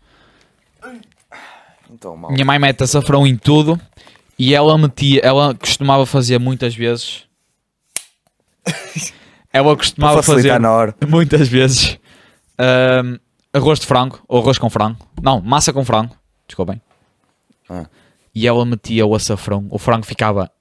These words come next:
Speaker 2: amarelo. Amare-, e ficava tão bom. Ficava.
Speaker 1: It's
Speaker 2: Eu,
Speaker 1: true.
Speaker 2: eu, eu sou um gajo que eu não gosto muito de peito de frango por ser seco.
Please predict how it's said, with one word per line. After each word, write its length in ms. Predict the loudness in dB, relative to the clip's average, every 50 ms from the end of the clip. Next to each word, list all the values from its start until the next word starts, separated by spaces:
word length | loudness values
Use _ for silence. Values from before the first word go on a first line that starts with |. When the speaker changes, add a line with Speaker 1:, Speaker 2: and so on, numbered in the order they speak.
| _ _ _ _ -10
Speaker 2:
amarelo. 560 | -6 -2 0 2 2 2 2 2 0 -2 -4 -10 _ _ _ _ _ _ _ _ _ _ _ _ _ _ _ _ _ _ _ _ _ _ _ _ _ _ _ _ _ _ _ _ _ _ _ _ _ _ _ _ _ _ _ _ _ _ -2
Amare-, 320 | 0 0 2 2 2 0 0
e 60 | -2
ficava 560 | -2 -2 -2 0 0 0 2 2 2 0 0 -4 _ _ _ _ _ _ _ _ _ _ _ _ _ _
tão 220 | -2 0 0 -2
bom. 160 | -4 -6 -10 -12 -18 _ _ _ _ _ _ _ _ _ _ _ _ _ _ _ _ _
Ficava. 640 | _ -8 -8 -4 -2 0 0 2 2 0 0 -2 -4 -10
Speaker 1:
It's 140 | -8 -4 -2
Speaker 2:
Eu, 80 | -2 0
Speaker 1:
true. 120 | 0 0 0
Speaker 2:
eu, 160 | 0 -2 -4 -10 -14 -12 _ -4
eu 80 | -2
sou 140 | 0 0 0
um 80 | 0 0
gajo 240 | 0 2 2 0 0
que 60 | -2
eu 40 | -2
não 80 | 0 0
gosto 180 | 0 0 0
muito 140 | -2 -2 0
de 20 | 0
peito 140 | 0 -2 -2
de 40 | -2
frango 260 | -2 -2 -2 -2 -2
por 160 | -2 -2 -2
ser 380 | 0 2 2 2 2 0 -4 -8 _ _ _ _ _ _ _ _ _ _ _ _ _
seco. 400 | -10 -4 -2 -2 -2 -4 -8 -20